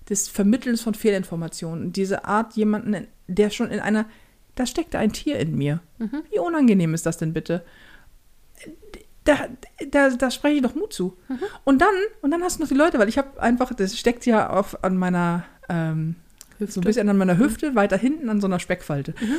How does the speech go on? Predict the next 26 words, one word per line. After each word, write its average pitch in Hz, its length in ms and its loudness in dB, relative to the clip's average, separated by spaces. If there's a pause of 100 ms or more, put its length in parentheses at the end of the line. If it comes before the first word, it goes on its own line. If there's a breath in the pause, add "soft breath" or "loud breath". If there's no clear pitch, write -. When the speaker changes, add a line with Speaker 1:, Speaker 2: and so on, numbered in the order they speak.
(200 loud breath)
Speaker 1:
Und - 60 0
hab 185 60 2
davor 185 160 2
ein 170 80 0
Foto 277 280 0
gemacht, 214 200 0
eingestellt, 196 380 0
hab 175 160 -4
einfach 170 240 -2
geschrieben, 170 380 -4
Zecke 170 240 -2
im 156 100 -2
Speckmantel. - 540 -8 (200)
Speaker 2:
Mhm. 233 140 0
Speaker 1:
So, 190 260 -2 (120)
heute 165 180 -2
gibt's 151 200 -4
Zecke 147 200 -4
im 107 80 -4
Speckmantel. - 500 -8 (520 loud breath)
Wie 196 100 2
Leute 226 400 2
dann 175 160 2
drunter 214 240 0
geschrieben 180 320 -2
haben, 170 160 -2